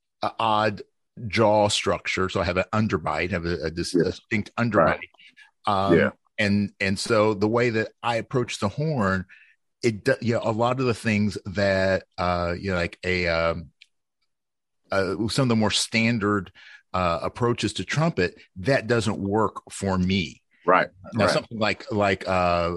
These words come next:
Speaker 1: uh, the, uh, the Stevens method, the Stevens Costello
Speaker 2: Mm-hmm.
Speaker 1: method, that works perfect for me because, you know, what, what Roy Stevens was always talking about, it's like, "Oh, well, you wanna push your lower jaw forward and you wanna have a, a slightly lower set."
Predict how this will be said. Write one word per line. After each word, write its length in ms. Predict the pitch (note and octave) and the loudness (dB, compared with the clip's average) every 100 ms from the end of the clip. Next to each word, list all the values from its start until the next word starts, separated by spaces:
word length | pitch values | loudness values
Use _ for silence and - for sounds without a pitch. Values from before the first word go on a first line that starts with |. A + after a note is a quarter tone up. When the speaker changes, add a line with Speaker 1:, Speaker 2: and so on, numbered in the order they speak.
| E2 | -6
Speaker 1:
uh, 460 | F2+ F2 E2+ E2 E2+ | -4 -2 -2 -2 -4
the, 240 | F2 F#2+ F2+ | -4 -2 0
uh, 180 | E2+ D#2+ | -2 -2
the 100 | F#2+ | -4
Stevens 560 | - C3 D#3+ B2+ F#2 F2+ | -4 -2 0 0 -2 -2
method, 320 | D#2 - - _ | -6 -6 -16 _
the 40 | - | -4
Stevens 280 | B2 G#2+ | -2 0
Costello 340 | - G2+ G#2 G#2+ | 0 0 4 4
Speaker 2:
Mm-hmm. 160 | A#2 | 4
Speaker 1:
method, 280 | G2 E2 - - - | -2 -8 -12 -18 -2
that 180 | D3 E3 | 0 2
works 220 | C#3 - | 0 0
perfect 420 | - F3 G3 A2 | 2 2 2 0
for 80 | - | -2
me 160 | E2 C#2 | -6 -4
because, 400 | F#2+ A#2 G2+ F#2 | -2 2 2 2
you 80 | |
know, 120 | A2+ G2 | 2 4
what, 260 | G2 G#2 | 2 2
what 100 | A2+ | 0
Roy 240 | G#2+ A#2 A#2+ | -2 0 0
Stevens 460 | - D3 F#3+ A2+ | 0 0 0 0
was 160 | F#2+ F#2 | -2 0
always 200 | G2 F2+ | -2 0
talking 240 | G2+ F#2+ | -2 0
about, 140 | G2+ G2 | 0 0
it's 100 | F#2 | 0
like, 140 | F#2+ | -2
"Oh, 100 | G#2+ | 2
well, 120 | G#2 G#2+ | 2 2
you 80 | |
wanna 180 | G#2+ G2 | 0 -2
push 360 | - - C3+ - | -2 0 2 2
your 100 | A2 | -2
lower 260 | F#2+ A2+ G#2+ | 2 4 4
jaw 280 | A2 G2+ G2 | 2 2 0
forward 520 | - C3+ D3+ A#2+ F2+ | -2 -2 0 0 -4
and 60 | F#2 | -2
you 60 | |
wanna 140 | G2 G2+ | -2 0
have 180 | A2 F#2+ | 0 2
a, 140 | F#2 | 2
a 60 | F2 | 0
slightly 380 | - A2+ G#2 G2+ | -2 0 0 2
lower 260 | G#2+ G2 | 2 2
set." 380 | F2+ - B2+ - | -2 0 2 0